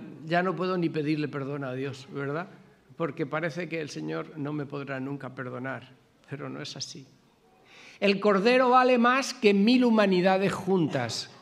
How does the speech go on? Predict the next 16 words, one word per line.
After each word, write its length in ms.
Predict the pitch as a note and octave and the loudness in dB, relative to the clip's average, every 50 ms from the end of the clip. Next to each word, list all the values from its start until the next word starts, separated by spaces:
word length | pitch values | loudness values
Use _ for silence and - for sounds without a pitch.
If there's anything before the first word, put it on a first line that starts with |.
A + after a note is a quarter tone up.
| - _ | -20 _
caídas 680 | - D3+ C#3+ D3 E3 E3+ E3 C#3+ C#3 C3 A#2+ A2+ - - | -2 0 2 2 4 4 2 2 0 -4 -6 -8 -10 -14
que 200 | - - C3 C3+ | -8 -6 -4 -4
hubiera. 460 | B2+ B2 B2 A#2 A2 G2 F#2 F2+ - - _ _ _ _ _ _ _ _ _ _ _ _ _ _ _ _ _ - - - - - - | -4 -4 -6 -6 -6 -8 -10 -14 -16 -20 _ _ _ _ _ _ _ _ _ _ _ _ _ _ _ _ _ -20 -20 -18 -18 -4 2
La 160 | F#3+ G#3 F#3+ | 2 4 4
sangre 460 | - - A#3 A#3+ B3+ C4+ C4+ C4+ B3+ | 4 4 4 4 4 4 2 2 4
del 180 | A#3+ A#3+ A3+ G3 | 4 4 4 4
Cordero 420 | E3+ G#3 G3 G3+ A3 A#3 A3+ A3 | 2 0 2 2 2 2 2 2
es 140 | A3 - - | 0 -2 0
tan 260 | - G#3 A3+ B3+ C4 | 2 4 4 6 6
valiosa 760 | C4 C#4 C4+ C4+ C4+ B3+ A#3 G#3+ F3 - - D#3 D#3 F3+ A3+ - - - _ _ _ _ _ _ _ _ - - - _ | 6 4 4 4 4 4 4 4 2 0 -2 -4 -4 -4 -8 -16 -20 -20 _ _ _ _ _ _ _ _ -20 -20 -10 _
que 120 | - A3 | 4 4
alcanza 680 | G3+ G#3 G3 E3 A3+ A#3 B3+ B3+ B3 - B3+ A#3+ A#3 - | 4 4 2 0 0 -2 -2 -2 -2 0 0 0 0 2
a 240 | G3+ G3+ G#3+ G3 G3 | 2 2 2 2 2
todas 340 | C4 C4+ C#4 D4 D4 C4+ A3+ | 2 4 4 4 2 2 2
las 200 | G#3+ G#3 F#3 - | 0 0 -2 -4
personas 760 | - - F#3+ D3+ - - F3+ E3 D3 C3 A#2+ A#2 - - - | -4 -6 -6 -6 -4 -4 -2 -2 -2 -4 -6 -10 -14 -18 -20